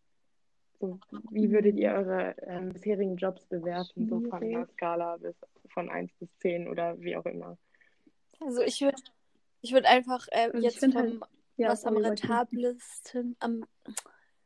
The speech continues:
Speaker 3: gewinnbringendsten ist, würd ich schon jetzt das Gastro-Ding sagen, aber jetzt vom Klima her und den Leuten und generell für so einen langfristigen Job würd ich eher, äh, Kindergeburtstage.
Speaker 1: Hm. Ja, versteh ich.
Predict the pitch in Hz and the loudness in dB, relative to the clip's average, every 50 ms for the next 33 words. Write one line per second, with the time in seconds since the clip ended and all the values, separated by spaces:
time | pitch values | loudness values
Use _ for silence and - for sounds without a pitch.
0 | _ _ _ _ _ _ _ _ _ _ _ - 254 220 247 269 285 - 294 294 | _ _ _ _ _ _ _ _ _ _ _ 0 4 6 8 8 8 8 6 4
1 | 285 320 - - - 269 - 262 330 - - - - - _ - 254 226 240 - | 4 4 2 2 -2 4 6 6 4 4 2 -16 -18 -16 _ 0 0 0 2 4
2 | 277 269 262 262 262 254 - - - 254 247 - - 247 254 - - - 254 233 | 4 6 6 6 2 0 -2 -12 -12 -12 -12 -4 -2 -2 -2 -2 -6 -10 -10 -6
3 | 247 247 240 240 226 233 226 233 233 240 226 - 220 220 208 220 220 220 220 247 | -4 -4 -6 -4 -4 -2 -2 -2 -4 -6 -8 -8 -8 -6 -4 -4 -4 -4 -6 -8
4 | - 233 220 - - - 220 220 - - - 254 247 233 226 233 233 233 233 214 | -6 -6 -6 -6 -10 -14 -16 -16 -16 -10 -6 -4 -4 -2 -4 -4 -4 -6 -8 -8
5 | 214 220 - 208 208 208 202 196 214 _ - 220 220 - 208 214 214 - - - | -8 -8 -10 -10 -6 -6 -6 -6 -6 _ -8 -10 -10 -10 -12 -18 -18 -16 -4 -2
6 | 226 220 220 202 - 220 214 220 214 - - 220 214 214 208 202 202 214 - - | 0 0 0 2 2 2 2 2 0 -4 -8 -6 -6 -2 -2 -2 -2 -2 -6 -16
7 | 214 - 226 214 208 202 202 _ - 208 185 - - - 196 196 196 190 190 185 | -18 -14 -14 -8 -8 -8 -8 _ -8 -8 -8 -8 -8 -4 -2 0 2 4 2 2
8 | - 180 180 175 175 _ - 196 196 190 185 185 190 196 - - - 202 196 196 | 2 -2 -6 -6 -8 _ -18 -20 -20 -16 -16 -12 -12 -12 -12 -12 -12 -10 -8 -10
9 | 196 208 _ _ _ _ _ _ _ _ _ _ _ _ _ _ _ _ _ - | -10 -12 _ _ _ _ _ _ _ _ _ _ _ _ _ _ _ _ _ -6
10 | 233 226 226 - - _ _ _ _ _ _ _ _ _ - _ _ _ _ _ | -6 -6 -6 -6 -10 _ _ _ _ _ _ _ _ _ -20 _ _ _ _ _
11 | _ _ _ _ _ _ _ _ - 214 220 214 208 208 208 - - _ _ - | _ _ _ _ _ _ _ _ -4 -2 0 0 0 -2 -4 -6 -8 _ _ -10
12 | 220 202 - - 202 196 202 202 190 | -10 -10 -6 -6 -4 -2 -2 -4 -6